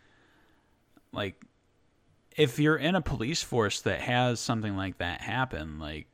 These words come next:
you're, y-, you didn't do it,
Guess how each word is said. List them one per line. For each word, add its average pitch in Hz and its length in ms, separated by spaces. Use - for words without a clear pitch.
you're, 107 320
y-, 95 240
you 101 760
didn't 160 320
do 139 200
it, 65 220